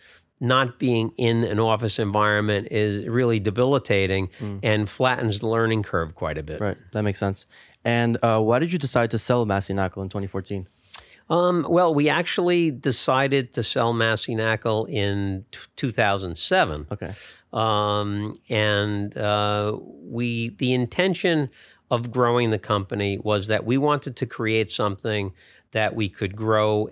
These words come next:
Speaker 1: and sell.
Speaker 2: Mm.
Speaker 1: That was the intent. So everything we had done, uh, during the twenty-six years and forty-six days that we ran that business
Speaker 2: Was to
Speaker 1: was
Speaker 2: set it
Speaker 1: to
Speaker 2: up.
Speaker 1: create a valuable business that could be sold. Um,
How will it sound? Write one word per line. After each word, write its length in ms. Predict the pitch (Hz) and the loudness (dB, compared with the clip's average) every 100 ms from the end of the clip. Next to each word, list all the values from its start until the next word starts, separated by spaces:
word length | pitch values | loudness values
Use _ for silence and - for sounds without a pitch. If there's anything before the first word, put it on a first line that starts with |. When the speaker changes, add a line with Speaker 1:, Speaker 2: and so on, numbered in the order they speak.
| - | -2
Speaker 1:
and 300 | 107 123 120 | 0 0 -2
sell. 420 | - 160 78 - _ | 0 0 0 -6 _
Speaker 2:
Mm. 240 | 131 113 104 | -6 -4 -2
Speaker 1:
That 160 | 123 | 0
was 180 | 139 117 | 0 -2
the 120 | 127 127 | 0 0
intent. 480 | 113 - 92 76 | 0 0 -2 -2
So 160 | - 101 | -4 -4
everything 580 | - 139 165 170 165 151 | 0 0 0 0 0 2
we 140 | 135 | 2
had 200 | 110 107 | 2 0
done, 460 | 104 110 107 101 87 - - - _ _ _ 285 | 0 2 2 2 -2 -8 -20 -20 _ _ _ -6
uh, 280 | 104 98 92 | 0 2 0
during 480 | 98 113 110 104 104 | -2 0 2 2 2
the 80 | |
twenty-six 680 | 90 - 113 113 - 107 - | -2 0 0 0 0 -4 -2
years 280 | 101 104 95 | -2 0 0
and 120 | 95 | -4
forty-six 560 | - 107 101 - 98 - | -2 -2 0 -2 -4 -2
days 300 | 101 98 98 | 0 0 0
that 100 | 104 | -2
we 120 | 98 | -2
ran 280 | 92 98 101 | 0 0 2
that 240 | 101 98 | 0 0
business 480 | 113 110 107 113 - - - | -2 -2 0 -2 -4 -12 -10
Speaker 2:
Was 140 | 107 | -10
to 120 | - 117 | -4 0
Speaker 1:
was 120 | 107 | 2
Speaker 2:
set 100 | 98 | 2
it 20 | |
Speaker 1:
to 40 | |
Speaker 2:
up. 60 | 104 | 0
Speaker 1:
create 360 | - 123 117 120 | 0 2 2 0
a 160 | 113 | -2
valuable 580 | 98 107 104 113 104 107 | 2 2 2 2 0 -2
business 460 | 92 98 95 92 - | 0 -2 0 -2 -2
that 180 | 87 | -6
could 200 | - 104 | -4 -6
be 120 | 87 82 | -4 -6
sold. 480 | - 95 85 65 - - - _ _ | -2 0 -2 -6 -16 -20 -20 _ _
Um, 520 | 92 90 90 90 92 | -4 -2 -2 -4 -8